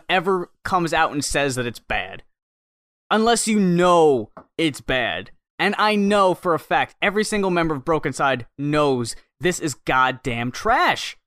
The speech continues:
This is an inch away from parody. But it's not convincing enough to be parody. This is an album of a genre that no longer exists anymore, known as, uh, crunkcore,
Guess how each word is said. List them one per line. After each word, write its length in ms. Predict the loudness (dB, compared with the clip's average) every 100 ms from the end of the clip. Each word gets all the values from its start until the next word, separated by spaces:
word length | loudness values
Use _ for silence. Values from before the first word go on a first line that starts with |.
| _ _ _ _
This 180 | -2 0
is 300 | 0 0 0
an 180 | -2 -2 -2
inch 280 | 0 2 2
away 260 | 2 4
from 220 | 2 0 0
parody. 480 | 2 0 -2 -8 -16 -20 -20 _ _ _ _ _ _
But 240 | -2 0 2
it's 240 | -2 -6
not 480 | -2 2 2 0 -2
convincing 580 | 0 2 2 0 0 0
enough 200 | 0 0
to 100 | 0
be 220 | 2 2
parody. 480 | 2 0 0 -4 -12 _ _ -6
This 200 | -4 -2
is 100 | -2
an 120 | 2
album 460 | 4 4 2 -4 -4
of 120 | -2
a 80 | -2
genre 360 | 0 0 0 -2
that 120 | -2
no 160 | 0
longer 320 | 0 0 -2 -4
exists 420 | -6 -8 -8 -6
anymore, 340 | -6 -4 -4
known 260 | -2 -4 -4
as, 220 | -4 -4
uh, 100 | -4
crunkcore, 840 | -4 -2 -2 -2 -10 -6 -4 -6